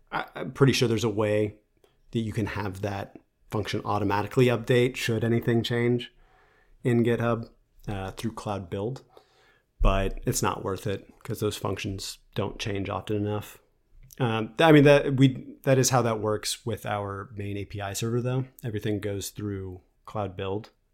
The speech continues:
based on these changes to our GitHub. So any push to master updates our staging environment, our staging app, and then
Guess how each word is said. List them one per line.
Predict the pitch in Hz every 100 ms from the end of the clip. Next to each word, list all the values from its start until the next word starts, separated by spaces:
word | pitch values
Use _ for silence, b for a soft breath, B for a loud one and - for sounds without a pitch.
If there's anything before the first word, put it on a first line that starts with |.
| _ -
based | 107 104 -
on | 107 98 95 95 90 _ _ _ -
these | 117 104
changes | - 107 101 101
to | -
our | 101
GitHub. | 92 98 110 117 127 b b
So | - 127
any | 120
push | - 120 -
to | 110
master | 104 104 - - 110 104 - _ _ _ -
updates | 110 110 101 - -
our | 110
staging | - 110 107 117 120 120 - - - - - 135
environment, | 123 120 123 127 131
our |
staging | - 101 101 107
app, | 110 117 -
and | 107 101
then | 98 95